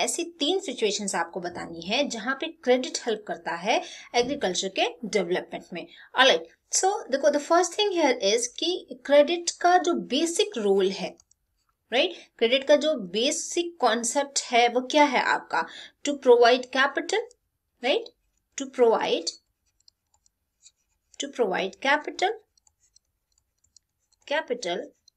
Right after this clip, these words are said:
to farmers, right? To provide capital to farmers. Now, how it can help?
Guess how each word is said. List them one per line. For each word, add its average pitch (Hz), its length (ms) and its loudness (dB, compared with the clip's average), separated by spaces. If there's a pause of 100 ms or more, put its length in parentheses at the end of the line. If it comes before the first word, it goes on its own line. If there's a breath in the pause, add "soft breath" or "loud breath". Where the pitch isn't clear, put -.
(100)
to 339 100 -2
farmers, - 760 0 (360)
right? 302 260 6 (720)
To 220 80 -6
provide 226 420 2
capital 294 540 -2 (220)
to 453 200 -2 (220)
farmers. - 580 0
Now, 247 460 2 (400 loud breath)
how 370 180 6 (140)
it 349 240 -4
can 349 200 0 (260)
help? 190 320 2